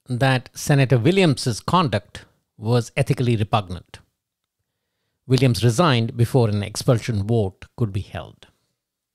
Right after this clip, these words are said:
Of the six representatives who were convicted, two resigned, three were defeated in re-election bids, and one, Michael Myers,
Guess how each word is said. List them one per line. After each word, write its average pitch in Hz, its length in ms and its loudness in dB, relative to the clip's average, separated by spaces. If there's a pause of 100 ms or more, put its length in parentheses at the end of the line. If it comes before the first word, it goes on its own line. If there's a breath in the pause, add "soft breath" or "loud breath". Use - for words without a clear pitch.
(420)
Of 143 260 -2
the 131 100 4
six - 400 -4
representatives 135 880 0
who 110 200 -2
were 107 180 -2
convicted, 104 760 -2 (520)
two 151 260 4
resigned, 110 580 0 (960 soft breath)
three 160 220 2
were 127 140 4
defeated 123 600 0
in 107 420 -2
re-election 113 680 0
bids, 143 560 -4 (800)
and 107 240 -4
one, 139 420 0 (420)
Michael 120 320 -2
Myers, 117 720 -4